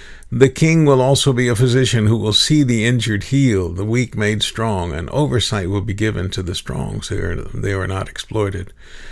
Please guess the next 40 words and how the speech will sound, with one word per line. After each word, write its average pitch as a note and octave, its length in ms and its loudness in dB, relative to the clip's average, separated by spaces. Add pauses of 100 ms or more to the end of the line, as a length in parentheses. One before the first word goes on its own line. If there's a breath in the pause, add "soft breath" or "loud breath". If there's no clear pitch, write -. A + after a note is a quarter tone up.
(200 loud breath)
And B2+ 220 6
there E3 200 6
in F3+ 100 4
verse D3 220 4
seventeen, C3 760 4
what G#2 140 4
our G#2 100 2
gospel A#2 560 -2 (300 loud breath)
lesson A#2 400 4
on F#2+ 200 2
Monday A2 360 2
was F#2+ 200 2
all G2 200 0
about, A#2 340 -2
says B2 240 2
that G#2+ 160 2
God A2 260 2
will E3+ 140 4
judge A#2 340 4
between A2 400 2
sheep G2 360 0
and A2+ 160 0
goats. - 420 0 (680 soft breath)
And A#2 160 4
God B2+ 280 4
stresses D3+ 520 4
the D3 120 4
need G2+ 300 4
for - 200 -4
us B2 240 0
to C3 140 -2
be A2+ 220 -2
content F#2 580 -2
without F2+ 340 -2
taking A2+ 380 -2
advantage F2+ 600 -2
of - 180 -10
the F2+ 100 -4
less D2 240 -6
fortunate. - 560 -12